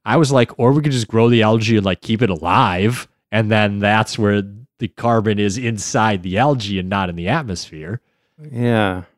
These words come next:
Speaker 2: I'm not sure if we were looking at the same thing, but I, I do remember seeing something about how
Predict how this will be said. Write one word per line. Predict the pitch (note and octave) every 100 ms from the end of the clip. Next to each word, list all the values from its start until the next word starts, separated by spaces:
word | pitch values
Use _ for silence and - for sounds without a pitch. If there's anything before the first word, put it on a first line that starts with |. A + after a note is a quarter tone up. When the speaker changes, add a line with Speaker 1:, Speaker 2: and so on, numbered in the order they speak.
| _ _ _ _ _ G#3 -
Speaker 2:
I'm | C3 D3
not | D3+
sure | - D#3+ D3
if | C3 -
we | C#3 C3+
were | B2+
looking | B2 B2 B2+
at | B2
the | A#2
same | - B2 A#2
thing, | B2 A2+
but | G#2+
I, | A2 A#2 A#2
I |
do | A2 B2
remember | A#2+ A#2 A2
seeing | G#2 - A#2+ A2
something | - A2 G#2+ A#2 G#2
about | G#2 G#2 G#2
how | - G#2 G2+ G2+ G2+